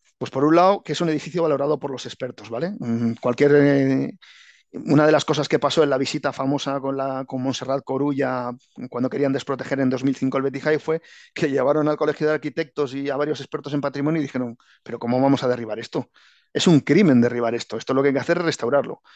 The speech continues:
Y ahí es donde se les empezó a venir abajo todo el tema de la especulación. Eh, plataforma con gran capital humano y profesional, lo que os decía, es una cosa muy importante. Todos los logos los diseñó un, una persona que es diseñador gráfico y todos los carteles y logos nos los hacía él.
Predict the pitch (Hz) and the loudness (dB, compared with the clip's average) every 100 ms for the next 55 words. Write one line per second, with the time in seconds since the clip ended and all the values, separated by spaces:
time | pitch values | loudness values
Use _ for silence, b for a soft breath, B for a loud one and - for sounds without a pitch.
0 | b 139 143 160 151 143 135 127 123 123 | b 2 4 4 2 0 -2 -4 -6 -6
1 | 139 139 139 131 139 - - b b b | -4 -2 -2 -2 -4 -6 -10 b b b
2 | - 139 123 135 135 127 123 113 117 120 | -4 -2 0 0 -2 -2 -4 -8 -12 -12
3 | 113 - 117 - _ _ _ _ _ _ | -10 -6 -8 -8 _ _ _ _ _ _
4 | _ _ _ - B B _ _ b - | _ _ _ -20 B B _ _ b 0
5 | 147 143 143 143 139 135 135 131 139 131 | 6 8 8 8 8 8 6 6 2 2
6 | - 180 170 151 165 160 143 131 156 147 | 2 4 4 2 2 -2 -2 0 0 2
7 | 160 139 139 - 131 120 113 120 117 143 | 0 -4 -8 -4 -2 -2 -4 -6 -6 -2
8 | 120 113 123 147 139 160 156 139 - 120 | 0 0 0 2 2 0 0 0 -4 -6
9 | 143 123 127 _ b b b b - 151 | -6 -6 -14 _ b b b b 0 4
10 | 175 160 156 180 202 214 180 151 143 139 | 4 4 4 4 4 2 0 -6 -6 -6
11 | - 139 160 185 180 170 160 151 156 156 | -2 0 0 0 -2 -2 -2 -2 -4 -8
12 | - 165 156 143 - 160 143 143 - 143 | -8 -6 -6 -8 -8 -6 -6 -8 -4 0
13 | 143 143 160 165 196 190 156 151 - 147 | 0 0 -2 -4 -4 -4 -2 -2 -2 -6
14 | 139 151 143 139 156 175 156 135 123 - | -8 -6 -6 -2 -2 0 -2 -4 -6 -6
15 | 131 110 110 | -6 -4 -6